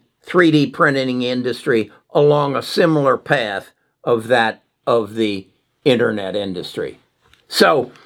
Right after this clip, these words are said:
what I think I'm showing you here is your investment opportunity of a lifetime. What I promised then to take it further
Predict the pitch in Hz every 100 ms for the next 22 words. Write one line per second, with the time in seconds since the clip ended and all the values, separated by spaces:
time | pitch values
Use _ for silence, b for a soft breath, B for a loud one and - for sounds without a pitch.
0 | b b b - 165 190 196 147 427 381
1 | 320 226 - 185 160 131 113 117 104 139
2 | 98 90 92 _ _ _ _ _ _ _
3 | _ _ _ _ _ - 147 131 - b
4 | b b _ _ _ _ 147 165 170 139
5 | 143 135 - 127 120 123 98 123 107 101
6 | 98 98 104 110 92 107 92 78 b 147
7 | 151 147 147 196 180 202 190 - 196 180
8 | 165 151 175 151 - 175 151 151 - 165
9 | 170 139 117